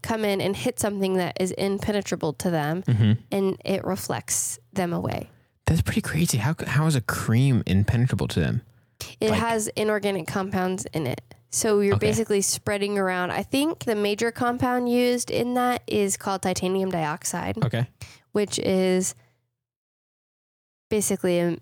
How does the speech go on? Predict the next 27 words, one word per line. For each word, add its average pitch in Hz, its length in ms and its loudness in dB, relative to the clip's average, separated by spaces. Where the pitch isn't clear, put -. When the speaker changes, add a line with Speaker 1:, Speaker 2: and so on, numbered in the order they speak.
Speaker 1:
an 180 120 0
inorganic 170 540 0
compound 175 800 -4
with 202 100 -2
titanium 165 880 -2
and 185 140 -8
two 185 120 -2
oxygen. 165 600 -4
Speaker 2:
Mm-hmm. 123 240 4
Speaker 1:
And 202 120 0
it 202 160 0
actually 233 760 0
is 220 180 0
white. - 560 -6
And 208 180 -2
that's - 420 -2
Speaker 2:
Oh, 120 260 0
interesting. 220 320 4
Speaker 1:
why 220 60 4
we've 220 180 2
got 202 260 -4
the 196 340 0
sun 202 460 -2
blocking 208 840 -2
sunscreen 196 840 -4
Speaker 2:
Yeah. 104 120 2
Speaker 1:
here. 92 220 -2